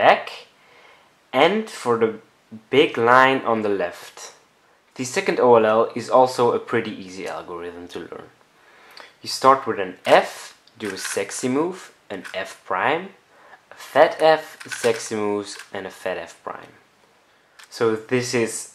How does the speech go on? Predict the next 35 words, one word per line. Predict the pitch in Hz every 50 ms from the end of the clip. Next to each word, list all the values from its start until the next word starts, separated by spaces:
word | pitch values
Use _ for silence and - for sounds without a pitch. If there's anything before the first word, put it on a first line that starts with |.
| _ -
F, | 135 131 120 104 - - - - - - - _ _ - -
R, | 120 117 113 107 104 98 98 95 - - -
U, | 113 113 113 107 104 98 95 - - -
R | 107 101 101 98
prime, | 95 - - - - - 87 90 90
U | 98 117 131
prime, | 123 - 151 143 147 151 156 151 143 - -
F | - 104 - - - _
prime, | - 131 135 143 151 165 165 160 156
fat | - - - - 107 104 113 - -
F, | - 147 160 170 165 - - - -
R, | 104 101 107 117 120 127 123 123 113
U, | 107 110 117 120 123 127 - -
R | 98 98 98
prime, | - - 98 92 92 92 95 98
U | 107 110
prime, | 110 - - 107 107 104 107 104
fat | - - - - - 92 -
F | - - - - _
prime. | - - - - - - - _ - - - - - - - - -
You | - 123
can | 123 139 139 -
execute | 175 - - - 165 - 165 165 156 147 120
the | - 123 117
algorithm | 117 120 123 117 120 120 117 117 117 113 113 113 110 -
easily | - 127 123 123 120 127 123 127 151 196 233 -
by | - 117 113 107
starting | 101 - - - 123 117 117 117 113 110 107 101
with | 101 98
an | 98 95 95 - -
F, | - 156 160 156 - - - - - - _ - -
then | - 113 104 101
a | 95
sexy | 95 - - - 135 139 - - - 127
move, | 110 98 95 110 139 190 - - -